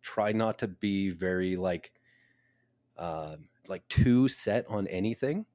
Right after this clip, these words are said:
'cause I feel like that's where you get too much into the, the propositional, too much into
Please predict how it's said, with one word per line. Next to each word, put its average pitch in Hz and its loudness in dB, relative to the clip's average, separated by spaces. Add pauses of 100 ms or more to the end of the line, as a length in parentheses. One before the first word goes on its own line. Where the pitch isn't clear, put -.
'cause 95 -2
I 92 2
feel 92 -4
like 92 -2
that's 90 -2
where 92 0
you 90 -4
get 87 -4 (140)
too 104 -4
much 98 -2
into 92 -4
the, 85 -8 (200)
the 95 -6
propositional, 98 -4
too 95 -10
much 90 -6
into 90 -8